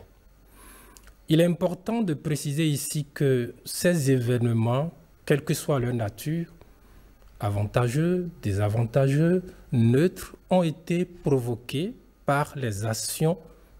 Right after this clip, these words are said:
de l'individu lui-même. C'est-à-dire que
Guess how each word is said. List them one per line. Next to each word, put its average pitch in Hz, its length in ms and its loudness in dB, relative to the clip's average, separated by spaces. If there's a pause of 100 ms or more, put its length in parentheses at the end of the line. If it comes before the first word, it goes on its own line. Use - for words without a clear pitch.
(120)
de 113 120 0
l'individu 131 680 4
lui-même. 107 360 2 (840)
C'est-à-dire 143 600 0
que 156 520 2